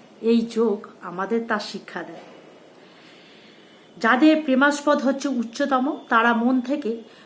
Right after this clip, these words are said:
যত সব নিজ ভাব স্বাভাবিকভাবেই চলে যায়। মানে যাদের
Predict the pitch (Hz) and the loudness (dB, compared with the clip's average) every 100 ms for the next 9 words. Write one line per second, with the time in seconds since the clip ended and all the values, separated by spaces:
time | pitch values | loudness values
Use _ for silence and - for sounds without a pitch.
0 | - 226 233 269 302 311 311 226 240 269 | -8 -2 0 2 2 2 2 2 4 4
1 | 226 - 226 214 214 - 196 190 214 254 | 0 0 2 2 0 -6 -4 -2 0 -2
2 | 220 247 247 226 - - - - - - | 0 -2 0 -4 -8 -18 -20 -20 -20 -20
3 | - 185 160 151 127 190 220 233 233 - | -6 -4 -2 -4 -12 -10 -4 -4 0 -2
4 | 269 285 | 0 -2